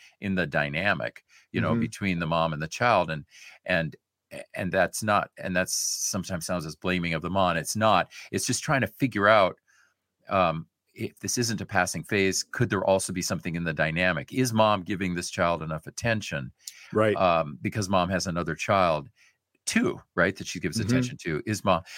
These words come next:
Speaker 1: like, sometimes we see this, uh, we've seen this with kids when one of the children is very, very ill and all of the attention,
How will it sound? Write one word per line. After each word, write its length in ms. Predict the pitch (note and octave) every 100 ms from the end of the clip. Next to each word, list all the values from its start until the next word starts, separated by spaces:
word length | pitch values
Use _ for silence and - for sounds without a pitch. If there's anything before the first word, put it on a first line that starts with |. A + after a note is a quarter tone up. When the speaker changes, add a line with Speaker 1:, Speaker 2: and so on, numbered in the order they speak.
| - -
Speaker 1:
like, 100 | A2+
sometimes 540 | E3 D#3+ E3+ C#3+ A#2+
we 160 | A#2 G#2
see 360 | - - B2+
this, 460 | A#2 A2 G2 - - - _ _ _ _ -
uh, 120 | A2+
we've 180 | A#2+ G#2+
seen 260 | - B2 A#2+
this 200 | G#2 -
with 160 | G2
kids 540 | - A2+ G#2+ F#2 - - _ _ -
when 180 | G2 A2
one 180 | A#2 C#3+
of 80 | C3
the 80 | A#2
children 420 | - A2 G2 F#2
is 200 | D#2+ - -
very, 280 | G2 G2+ G2+
very 340 | F#2 F2+ F2
ill 280 | F2+ F#2 F#2+ - - -
and 160 | E2+ -
all 320 | G2 G2+ A2
of 180 | G2 D#2+
the 300 | F2+ E2 D#2 _ _ _ _ -
attention, 800 | F#2 - G#2 F#2+ - F2+ F2+